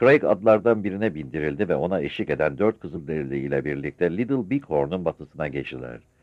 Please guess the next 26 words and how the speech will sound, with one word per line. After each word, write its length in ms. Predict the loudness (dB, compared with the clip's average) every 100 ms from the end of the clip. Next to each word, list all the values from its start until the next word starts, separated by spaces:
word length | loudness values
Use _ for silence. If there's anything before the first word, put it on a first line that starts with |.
| _ _ _ _ -2
Cheyenne 400 | 2 4 2 0
köyünün 360 | -2 -2 -2
içinden 440 | -4 -4 0 0 0
geçerlerken 680 | -2 0 0 0 0 -2 -2
Kızılderili 520 | -4 -2 0 -2 -2
kadınlar 480 | -4 -6 -2 0 0 4
hayatta 400 | 4 4 2 2
kalan 380 | 4 4 2
Vasichu'ya 640 | 2 0 -4 -6 -2 0 2
öfkeyle 600 | 0 0 2 2 4 4
bağırmaya 440 | 4 4 2 0
başladı. 520 | 0 -2 -4 -4 -6 -10 _ _ -2
Ama 220 | 2 2
kartal 380 | 4 4 6 2
tüyünü 340 | 0 -6 -4
gördüklerinde 640 | 0 -2 -2 -4 -2 -2 -2
sesleri 420 | -4 -4 -4 -4
kesildi. 580 | -6 -8 -8 -8 -10 -12 _ _ _ _ _ -2
Bu 140 | 2
bir 200 | 2 6
dost 260 | 4 4 -2
muydu 240 | -4 2
yoksa 360 | 4 4 4 2
bir 100 | 2
hain 400 | 6 6 6 0
mi? 220 | -8